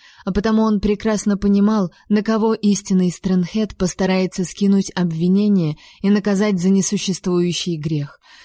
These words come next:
Разумеется, он предвидел этот ход мыслей монарха, а потому и не спешил поначалу подтвердить, что Селия причастна к заговору.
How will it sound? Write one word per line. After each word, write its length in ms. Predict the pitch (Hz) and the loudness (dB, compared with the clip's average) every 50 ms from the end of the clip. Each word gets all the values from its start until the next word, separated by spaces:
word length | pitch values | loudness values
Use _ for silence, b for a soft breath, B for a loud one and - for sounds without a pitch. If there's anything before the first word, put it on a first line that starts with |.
| B B B | B B B
Разумеется, 720 | - 202 214 196 233 233 262 269 240 214 - - 202 185 | -2 0 0 2 2 2 2 2 2 0 0 0 -2 -2
он 220 | - 190 190 196 | 0 0 -2 0
предвидел 560 | 190 185 214 196 190 190 240 247 202 190 175 - | 0 0 0 0 0 0 0 2 2 0 0 0
этот 280 | - 170 156 185 156 - | -2 -4 -4 -4 -8 -6
ход 240 | - 185 185 175 180 | -4 -4 -2 0 0
мыслей 380 | 185 185 180 - - 180 175 | 0 0 0 0 -2 -2 0
монарха, 580 | 175 175 170 175 190 208 202 170 - 160 147 - B B B B B | 0 0 0 0 0 -2 -4 -6 -8 -10 -10 -10 B B B B B
а 80 | 180 | -4
потому 320 | - 202 - 214 214 220 226 | -4 -2 0 2 2 4 4
и 100 | 233 220 | 4 4
не 140 | 214 214 | 2 2
спешил 420 | 202 - - 226 196 - 254 247 220 | 0 -2 -4 -4 -4 -2 -4 -4 -2
поначалу 540 | - 202 190 185 180 - - 202 196 190 180 | -2 0 0 0 -2 -2 -2 -2 -2 -2 -2
подтвердить, 720 | 185 185 - - - 185 190 180 180 170 208 226 208 - B B B B B | -4 -6 -8 -6 -4 -2 -2 0 0 0 -2 -2 -2 -4 B B B B B
что 200 | - - - 202 | -8 -4 -2 -2
Селия 440 | 196 - 226 220 214 208 202 196 185 | -2 0 0 0 0 2 0 0 0
причастна 560 | 190 185 190 - - 202 196 185 - 185 180 | -2 -2 -2 -2 -2 -4 -2 -2 -2 -2 -2
к 80 | 170 | -2
заговору. 640 | 170 160 170 165 151 143 143 139 156 156 160 160 151 | -2 -2 -2 -2 -4 -4 -8 -10 -12 -14 -14 -14 -16